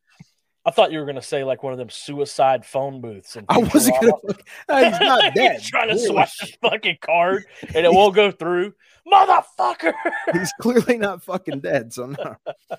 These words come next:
Speaker 1: No, he's not going there yet. Yet. But Bill Goldberg's supposedly signing a new contract.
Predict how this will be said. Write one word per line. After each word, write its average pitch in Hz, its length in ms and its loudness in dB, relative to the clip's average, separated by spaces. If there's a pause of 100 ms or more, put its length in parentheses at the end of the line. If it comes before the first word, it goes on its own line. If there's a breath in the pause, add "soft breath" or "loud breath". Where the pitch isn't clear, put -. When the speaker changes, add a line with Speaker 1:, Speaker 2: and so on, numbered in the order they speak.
(500 soft breath)
Speaker 1:
No, 160 140 -2
he's 165 140 -6
not 170 180 0
going 160 220 -2
there 139 160 -6
yet. 175 640 -12 (140)
Yet. 143 340 -12
But 147 160 -14
Bill 190 160 -2
Goldberg's 240 500 -4
supposedly 185 480 -12
signing 147 360 -12
a 127 40 -18
new 131 160 -18
contract. 151 600 -14